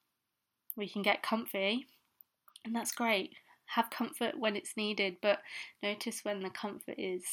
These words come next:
an excuse for not wanting to look at a part of yourself. And notice if the comfort is a blanket for something underneath that is niggling and wiggling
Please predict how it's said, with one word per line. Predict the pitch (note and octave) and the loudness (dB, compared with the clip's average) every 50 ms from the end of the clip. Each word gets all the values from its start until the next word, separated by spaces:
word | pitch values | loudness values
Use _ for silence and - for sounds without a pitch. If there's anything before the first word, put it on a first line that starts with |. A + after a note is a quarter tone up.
| - - - - - - | -2 -2 -2 -4 -6 -2
an | - G3 G3 | -2 0 0
excuse | - - - - - - - - F#3+ G3 G3 - - - - - | -2 -4 -4 -6 -6 -4 -4 -4 -4 -4 -4 -4 -4 -6 -6 -8
for | - - - - - _ _ _ _ _ _ - | -12 -16 -16 -16 -20 _ _ _ _ _ _ -8
not | G#3+ G3+ G#3 G3+ G3 - - _ _ _ - - - - _ - | -4 0 0 0 0 -2 -4 _ _ _ -6 -6 -6 -6 _ -10
wanting | - G3 G3 F#3+ F#3+ F#3+ - - G3+ F#3+ F#3 F#3 F3+ - | -4 -2 0 0 0 -4 -6 -6 -6 -6 -6 -6 -6 -4
to | - G3+ F#3+ F#3 F3+ F3+ F#3 | -2 0 0 2 2 2 2
look | F#3 F#3+ G3+ G3 - - - - - - - _ _ _ _ _ _ - - | 4 4 4 4 2 -6 -16 -16 -16 -18 -20 _ _ _ _ _ _ -12 -10
at | A3+ - - - | -10 -8 -10 -10
a | - - | -10 -2
part | - G3 F#3+ F#3 - G#3 | 0 0 0 0 -4 -6
of | F3+ | -4
yourself. | F#3+ F#3 F#3+ - - - - - - - _ _ _ - _ _ _ _ _ _ _ _ _ _ _ _ _ - - _ _ - _ _ - - - - - - - - - - - | -4 -4 -4 -6 -4 -4 -4 -4 -4 -8 _ _ _ -20 _ _ _ _ _ _ _ _ _ _ _ _ _ -20 -20 _ _ -20 _ _ -20 -18 -16 -14 -12 -12 -12 -14 -14 -8 -4
And | G#3 G3+ | 2 4
notice | G3+ G3 G3 G3 - A3 G3+ - | 6 6 6 6 2 0 0 0
if | A3 G3+ - | 0 -2 -2
the | - G3+ | -6 -8
comfort | - - G3 G3 - - - - | -2 0 0 0 0 -4 -4 -4
is | - - - | -4 -4 -4
a | G3 | -4
blanket | - F#3 F#3 F#3 F3+ F3 - - C#4 - - | 0 0 0 0 -2 -6 -8 -10 -10 -10 -6
for | - F#3 F3+ F3+ F3+ F#3 F#3 _ _ _ _ _ _ _ _ _ _ _ _ _ _ _ _ _ _ _ _ _ _ _ _ | -4 -2 0 0 -2 -2 -6 _ _ _ _ _ _ _ _ _ _ _ _ _ _ _ _ _ _ _ _ _ _ _ _
something | - - - A#3+ G#3+ G#3 D#3 - - A3+ A3 G#3 G3+ G3+ F#3+ | 0 4 6 6 6 4 0 -2 0 2 2 4 2 2 0
underneath | G#3+ G3 F#3+ F#3+ F#3+ F#3+ F#3 F3+ F#3+ - - - | 0 0 0 0 0 0 0 0 -2 -4 -4 0
that | - F#3+ F#3+ - | 2 2 2 2
is | - F#3 F#3 | 0 -4 -4
niggling | F#3+ F#3 F#3 F3+ - - - - - G3 - - C4 D4+ - | -4 -4 -4 -4 -4 -4 -4 -4 -6 -8 -14 -16 -20 -12 -8
and | G#3 F#3+ F3+ | -6 -6 -4
wiggling | F#3+ F#3 G3+ F#3+ F#3+ F#3 F#3 G3 F#3+ | -4 -4 -2 -2 -4 -4 -4 -6 -10